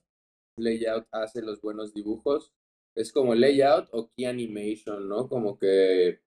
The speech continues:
al layout son muy buenos dibujos y luego viene los animadores, eh, y key animators, que son los que ponen, agregan más buenos dibujos.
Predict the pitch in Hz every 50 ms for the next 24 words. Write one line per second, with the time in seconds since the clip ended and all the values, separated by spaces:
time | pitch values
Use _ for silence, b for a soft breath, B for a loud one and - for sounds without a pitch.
0 | _ - 113 120 139 156 160 160 160 160 - 170 156 151 156 156 156 143 143 143
1 | 151 147 139 120 120 117 120 135 139 - 165 156 156 - - 127 113 113 113 117
2 | 120 120 113 110 113 117 113 117 117 113 110 107 104 101 _ _ _ _ _ -
3 | 107 101 101 101 - 110 104 107 107 104 101 104 104 107 107 110 110 110 104 104
4 | - - _ _ _ _ - 98 98 95 92 92 90 87 87 85 85 82 78 -
5 | _ _ _ _ _ _ _ _ _ _ _ _ _ _ _ _ _ _ - 104
6 | 107 120 120 - _ _ - - 110 110 113 110 107 104 101 98 92 92 95 -
7 | - 123 - - - - - _ _ _ _ _ _ _ _ - 78 - 92 92
8 | 95 95 95 95 95 95 - _ - 90 90 87 85 85 82 80 80 80 - -
9 | 92 92 92 90 90 87 85 - _ _ _ - 107 104 113 123 135 135 139 135
10 | 131 127 123 - - _ _ _ _ _ 135 131 135 135 139 135 135 - _ _
11 | - 131 127 127 123 127 120 117 117 113 107 104 104 104 - 101 95 95 -